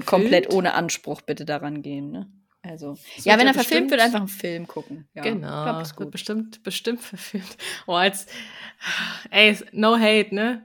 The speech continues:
Speaker 1: Also bitte, wenn ihr das feiert, feiert's bitte laut und deutlich. Ich find das absolut mega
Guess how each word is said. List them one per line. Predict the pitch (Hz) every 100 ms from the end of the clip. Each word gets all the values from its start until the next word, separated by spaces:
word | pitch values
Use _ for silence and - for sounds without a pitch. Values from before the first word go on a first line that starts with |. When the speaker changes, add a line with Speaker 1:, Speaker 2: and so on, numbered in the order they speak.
| _ -
Speaker 1:
Also | 202 214
bitte, | 208 240 208
wenn | 196
ihr | 202
das | 214 -
feiert, | 220 220 214 -
feiert's | - 220 208 -
bitte | - - 202
laut | 196 185 214 208
und | 196
deutlich. | 190 214 214 190
Ich | -
find | 226 220
das | 202
absolut | - 208 220 226 -
mega | 208 226